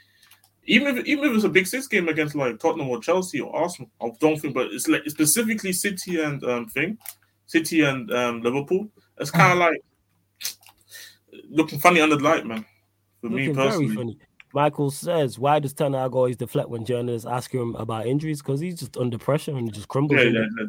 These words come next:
Speaker 1: The dude,
Speaker 3: So
Speaker 1: the
Speaker 3: that's
Speaker 1: dude
Speaker 3: why I
Speaker 1: is
Speaker 3: don't pay attention to his, his press conferences or, like, his post-match, pre-match. I only find out when you lot tell me in the chat about what he's, what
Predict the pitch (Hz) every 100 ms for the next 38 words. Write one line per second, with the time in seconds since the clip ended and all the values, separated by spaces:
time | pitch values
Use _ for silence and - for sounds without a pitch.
0 | - 117 143 156 139 131 131 156 - 147
1 | 143 139 127 143 135 127 123 120 117 104
2 | - _ _ _ - - - 160 160 147
3 | 143 127 135 - - 123 117 113 117 113
4 | 117 - 165 143 156 143 - - _ -
5 | 165 151 143 147 - - _ _ _ _
6 | - 139 156 143 143 131 135 147 120 120
7 | 131 127 - 123 120 117 113 - 156 131
8 | _ _ _ - 113 113 117 113 110 117
9 | 110